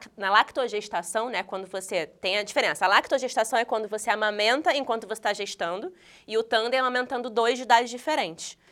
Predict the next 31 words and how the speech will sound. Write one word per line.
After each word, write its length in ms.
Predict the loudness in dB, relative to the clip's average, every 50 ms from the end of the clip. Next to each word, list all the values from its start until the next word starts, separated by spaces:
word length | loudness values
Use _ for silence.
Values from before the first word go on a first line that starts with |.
| _ _
né? 140 | -4 -4 -4 0
Na 180 | 4 4 6 6
lactogestação, 800 | 6 4 2 2 -4 -6 -6 -6 -6 -6 -6 -4 -2 -2 -2 -2
por 180 | 0 0 2 2
exemplo, 600 | 2 0 4 4 4 4 4 2 0 -4 -4 -4 -4 -10 -20 -20 _ _ _ _ _ _
esse 320 | 4 4 4 4 -2 -2
leite 500 | 0 2 4 4 4 2 0 -6 -8 -10
que 180 | -10 -6 0 0
esse 220 | 2 2 0 -2
bebê 240 | -4 -4 -2 -2 -4
maior 420 | -2 -2 -2 0 0 -2 -4 -4 -2
mama, 400 | 0 0 0 0 -2 -6 -6 -4
ele 160 | -4 -4 -4 0
pode 200 | 0 -2 -2 -2
sumir. 380 | -8 -10 -10 -8 -8 -10 -10 -12 _ _ _ _ _ _ _ _ _ _ _ _ _ _
Então, 180 | 2 2 2
por 140 | 4 2 2
exemplo, 340 | 2 4 4 2 2 2 -2
pode 220 | 0 0 0 0
ser 160 | 2 0 2
que 100 | 2 2
ali 140 | 0 0 4
da 160 | 4 4 4
décima 400 | 6 6 4 4 2 0 -2 -2
oitava, 800 | -2 -2 0 4 6 8 8 8 6 4 0 0 2 2 2 0 -4 _ _ _
do 100 | -18 -4
décima 340 | 4 6 6 6 6 2 0
oitava 280 | 6 8 6 6 6
semana 580 | 2 -2 -2 -2 0 0 0 0 0 -4 -8 0 6
até 680 | 6 6 6 6 _ _ 6 8 8 8 8 4 2 -2 -14 _ _ _ _ _ _ _ _ _
esse, 260 | -4 -2 -2 -2 -6